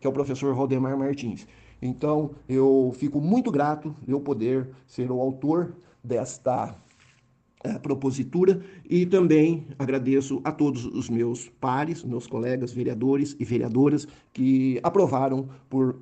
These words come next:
unanimidade. Então, isso nos deixa muito feliz, muito, eh, assim, bem. O professor Valdemar foi nascido em Jaboticabal, casado, pai de cinco filhos, né? Podemos destacar aqui o Bosco, a Gislene,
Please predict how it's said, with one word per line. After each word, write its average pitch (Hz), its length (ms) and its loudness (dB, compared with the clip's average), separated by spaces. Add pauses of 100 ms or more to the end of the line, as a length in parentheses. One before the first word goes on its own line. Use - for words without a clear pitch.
unanimidade. 180 880 0 (260)
Então, 131 320 0
isso 131 240 2
nos 127 160 0
deixa 120 300 -4
muito 165 500 2 (200)
feliz, 160 600 -4
muito, 123 520 -2 (480)
eh, 120 520 -6 (300)
assim, 135 240 -2
bem. 135 320 0 (220)
O - 20 -20
professor 180 400 0
Valdemar 143 720 0
foi 147 160 -2
nascido 135 300 -2
em 123 80 0
Jaboticabal, 131 960 2 (240)
casado, 127 640 -2
pai 139 160 0
de 135 80 -4
cinco 135 220 -4
filhos, 165 560 -2 (240)
né? 139 120 -2
Podemos 135 340 -4
destacar 127 360 -4
aqui 127 260 -4
o 95 40 -4
Bosco, 151 580 2 (500)
a - 60 -16
Gislene, 127 760 -2